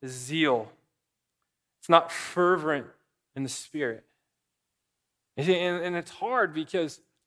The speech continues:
we're so programmed to show everyone the best of what we have. Social media this weekend, there's gonna be pictures, and it's gonna be a family smiling and happy.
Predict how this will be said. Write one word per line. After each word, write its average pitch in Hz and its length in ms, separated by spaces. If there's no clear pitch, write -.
we're 160 140
so 202 260
programmed 170 760
to 147 100
show 165 400
everyone 143 680
the 135 80
best - 600
of 143 160
what 127 140
we 127 120
have. 123 360
Social 190 420
media 175 560
this 170 240
weekend, 160 340
there's 139 160
gonna 151 160
be 147 120
pictures, 135 640
and 135 100
it's 135 100
gonna 147 160
be 143 140
a 135 60
family 143 640
smiling 147 760
and 123 100
happy. 139 460